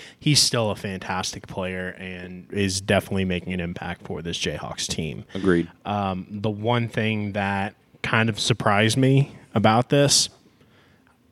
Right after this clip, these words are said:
Speaker 1: Jalen Daniels, when's he going to return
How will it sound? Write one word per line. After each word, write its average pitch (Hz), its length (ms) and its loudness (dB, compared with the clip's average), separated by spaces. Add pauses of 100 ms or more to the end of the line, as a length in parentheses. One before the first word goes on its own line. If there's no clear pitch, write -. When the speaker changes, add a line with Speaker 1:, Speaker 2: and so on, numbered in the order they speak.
(640)
Speaker 1:
Jalen 110 400 2
Daniels, 127 680 4
when's 104 320 2
he 151 200 0
going 147 380 -6
to 143 140 4
return 120 720 8